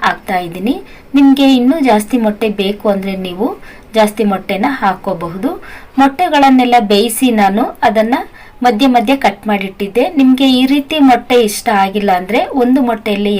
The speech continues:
ಎರಡು ಭಾಗ ಅಥವಾ ನಾಲ್ಕು ಭಾಗವಾಗಿ ಮಾಡಿ ನೀವು ಮೊಟ್ಟೆ ಮಸಾಲನ ಮಾಡ್ಕೊಬಹುದು. ಇವಾಗ ನಾನು ಮೊಟ್ಟೆಗಳನ್ನೆಲ್ಲ ಹಾಕಿದ ನಂತರ ಅದಕ್ಕೆ ಸ್ವಲ್ಪ ಕೊತ್ತಂಬರಿ ಸೊಪ್ಪು ಹಾಕಿ ಚೆನ್ನಾಗಿ ಕುದಿಯೋದಕ್ಕೆ ಬಿಡ್ತಾ ಇದ್ದೀನಿ. ಇವಾಗ ನೋಡಿ, ಚೆನ್ನಾಗಿ ಕುದಿ ಬರ್ತಾ ಇದೆ.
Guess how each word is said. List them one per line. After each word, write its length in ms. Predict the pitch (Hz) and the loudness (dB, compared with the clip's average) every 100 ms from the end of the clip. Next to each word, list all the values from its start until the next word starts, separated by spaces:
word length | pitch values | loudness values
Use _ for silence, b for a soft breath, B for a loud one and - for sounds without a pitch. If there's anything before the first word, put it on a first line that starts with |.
| 180 | -2
ಎರಡು 220 | 190 202 190 | -4 -4 -4
ಭಾಗ 180 | 170 190 185 | -4 -2 -4
ಅಥವಾ 200 | - 190 185 | -4 -10 -6
ನಾಲ್ಕು 380 | 170 190 - 196 | -6 -8 -8 -8
ಭಾಗವಾಗಿ 540 | 180 165 180 180 170 302 - B B B - | -8 -8 -6 -6 -6 -8 -10 B B B 0
ಮಾಡಿ 240 | 214 208 208 196 | 2 2 -2 -4
ನೀವು 180 | 196 359 - | -6 -8 -6
ಮೊಟ್ಟೆ 260 | 214 202 214 196 | -8 -6 -8 -8
ಮಸಾಲನ 480 | 185 190 185 196 277 - 202 | -10 -8 -8 -6 -8 -4 -4
ಮಾಡ್ಕೊಬಹುದು. 680 | 170 - 180 180 170 190 359 B B B 285 | -4 -10 -10 -12 -6 -4 -4 B B B -4
ಇವಾಗ 220 | 277 311 285 262 | -2 0 2 2
ನಾನು 180 | 247 247 | 2 0
ಮೊಟ್ಟೆಗಳನ್ನೆಲ್ಲ 680 | 214 202 254 240 233 220 220 214 | -2 -2 -2 0 0 0 0 2
ಹಾಕಿದ 300 | 190 208 208 196 | 0 -2 -4 -4
ನಂತರ 340 | 180 196 202 190 | -6 -4 -4 -4
ಅದಕ್ಕೆ 260 | 190 208 202 | -6 -10 -8
ಸ್ವಲ್ಪ 300 | 226 269 277 269 214 | -4 -6 -6 -8 -8
ಕೊತ್ತಂಬರಿ 400 | 208 208 208 202 | -6 -6 -4 -6
ಸೊಪ್ಪು 240 | 202 - 190 | -8 -6 -8
ಹಾಕಿ 220 | 185 220 214 | -8 -12 -8
ಚೆನ್ನಾಗಿ 520 | 214 220 247 240 220 240 | -6 -4 -4 -4 -4 -8
ಕುದಿಯೋದಕ್ಕೆ 500 | 202 202 190 190 - 208 180 | -8 -6 -8 -10 -10 -8 -10
ಬಿಡ್ತಾ 280 | 165 175 165 160 | -10 -6 -6 -6
ಇದ್ದೀನಿ. 320 | 175 190 349 440 B B B - 214 | -8 -6 -6 -8 B B B -12 -6
ಇವಾಗ 240 | 196 185 180 175 | -4 -4 -6 -6
ನೋಡಿ, 200 | 170 170 165 | -14 -16 -12
ಚೆನ್ನಾಗಿ 340 | 170 170 170 - - | -10 -10 -12 -14 -16
ಕುದಿ 200 | 165 165 | -16 -12
ಬರ್ತಾ 280 | 165 - 175 165 | -12 -10 -10 -8
ಇದೆ. 120 | 170 | -10